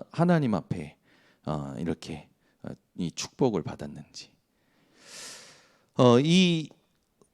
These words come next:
어, 이 성령 충만의 능력이 뭔지 이 알았던 그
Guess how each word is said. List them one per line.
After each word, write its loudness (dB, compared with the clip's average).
어, 4
이 -2
성령 0
충만의 2
능력이 4
뭔지 -2
이 -10
알았던 2
그 -2